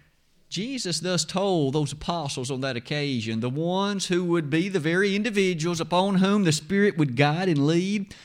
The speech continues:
that they would be guided into all truth, not just a part of it or a bit of it or even a majority of it. He said, "All truth." And isn't that still a great comfort to us who realize that we have been bequeathed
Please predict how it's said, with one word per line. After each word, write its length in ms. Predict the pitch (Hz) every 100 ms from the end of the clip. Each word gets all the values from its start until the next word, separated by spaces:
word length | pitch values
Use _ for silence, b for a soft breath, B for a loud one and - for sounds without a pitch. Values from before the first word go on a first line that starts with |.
| B B B -
that 340 | 139 185 156
they 220 | 185 214
would 160 | 254 254
be 160 | 214 185
guided 440 | 180 185 196 190
into 280 | 170 156 135 -
all 420 | 170 180 131 107
truth, 760 | - 143 143 104 87 - - - b b b b b
not 280 | 117 151 190
just 200 | 202 185
a 60 | 156
part 360 | - 165 190
of 360 | 170 180 185 202
it 140 | 208 -
or 240 | 160 156
a 100 | 139
bit 320 | 120 160 185
of 320 | 165 151 151
it 200 | 170 - -
or 160 | 185 202
even 260 | 254 247
a 40 | 247
majority 760 | 247 196 233 262 269 190 143
of 300 | 120 101 85
it. 220 | - - - b b b _
He 140 | 175
said, 260 | 185 - 143 -
"All 400 | 151 170 147 113
truth." 680 | - 143 139 98 - - - - - b b -
And 140 | 180
isn't 240 | 247 214 190
that 180 | 214
still 340 | - - 208 196
a 60 |
great 300 | 147 180 180
comfort 440 | - 196 220 156 151
to 140 | 165
us 360 | 175 214 196 175
who 180 | 202 202
realize 600 | 202 262 226 185 165 165
that 160 | 160 165
we 200 | 208 233
have 140 | 196
been 140 | 196
bequeathed 840 | 160 156 - 254 147 147 214 -